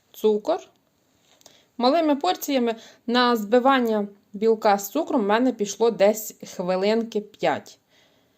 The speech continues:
Також збивала, аби цукор розчинився. Бачите, така гарна однорідна маса вийшла у мене. Дуже ось гарно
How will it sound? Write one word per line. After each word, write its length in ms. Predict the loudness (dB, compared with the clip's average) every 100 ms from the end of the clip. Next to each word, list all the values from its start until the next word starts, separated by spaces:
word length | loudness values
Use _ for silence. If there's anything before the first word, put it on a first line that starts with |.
| _ _ _ 4
Також 380 | 4 4 -4
збивала, 500 | -4 0 2 4 2 0
аби 240 | 0 0
цукор 420 | 0 -2 0 0
розчинився. 680 | 0 -2 -2 -2 0 -2 -2
Бачите, 360 | -2 -2 -4 -6
така 340 | -6 -4 -4
гарна 400 | -2 -2 -2 -4
однорідна 680 | -4 -4 -4 -2 -4 -4 -6
маса 460 | -6 -6 -6 -10 -12 _
вийшла 480 | -6 -4 -4 -6 -6
у 40 | -4
мене. 360 | -2 -2 -4 -8 _ _ _ _ _ _ _ _ _ _ _ _ _ _ _ _ _ _ _ _ _ -10
Дуже 380 | -2 0 2 0
ось 240 | -2 -4
гарно 540 | -2 0 0 -4 -8